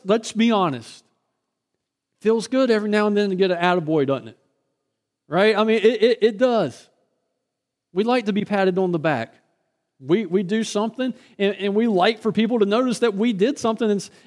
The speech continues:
and somebody going, "You did a good job." So it'd be real easy to go from, "I'm doing this because I'm in reverence to God," to, "Wow, I really like that. <laughs>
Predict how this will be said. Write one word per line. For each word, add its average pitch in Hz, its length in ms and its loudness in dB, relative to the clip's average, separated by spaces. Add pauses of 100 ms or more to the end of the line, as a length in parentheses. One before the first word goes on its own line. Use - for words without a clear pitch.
and 190 100 0
somebody 202 220 0
going, 151 240 0 (680)
"You 135 120 -18
did 131 100 -2
a 123 40 -4
good 117 180 -8
job." 110 340 -6 (2500)
So 151 120 -6
it'd 170 140 0
be 180 140 2
real 180 420 2
easy 202 380 2
to 151 120 0
go 160 260 0
from, 147 400 -4 (260)
"I'm 147 160 -4
doing 180 260 4
this 180 200 2
because 160 380 0
I'm 170 140 0
in 147 140 -2
reverence 170 380 0
to 151 100 -12
God," 180 320 0
to, 147 100 -4
"Wow, 147 280 0
I 147 120 2
really 190 320 4
like 180 320 2
that. 180 520 0
<laughs> - 40 -16